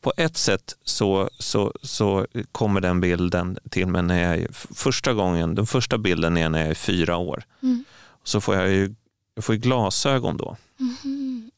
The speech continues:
Speaker 2: Det är tidigt.
Speaker 1: Ja, det vi-, ja, det är väldigt tidigt. Det visar sig att jag har en dålig,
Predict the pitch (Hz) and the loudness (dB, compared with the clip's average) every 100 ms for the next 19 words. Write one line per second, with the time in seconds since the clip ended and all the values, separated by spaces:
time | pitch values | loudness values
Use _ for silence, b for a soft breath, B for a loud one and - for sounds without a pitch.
0 | _ _ - - 254 - 233 247 240 - | _ _ -18 -8 -6 -4 -6 -8 -4 -2
1 | 113 120 127 - 120 131 120 113 104 - | 0 2 0 0 0 2 2 2 2 2
2 | 98 90 98 110 117 - 110 - 104 - | 2 2 2 2 4 2 2 2 0 0
3 | 98 92 90 92 110 92 90 90 87 | 0 2 2 2 2 2 2 0 -2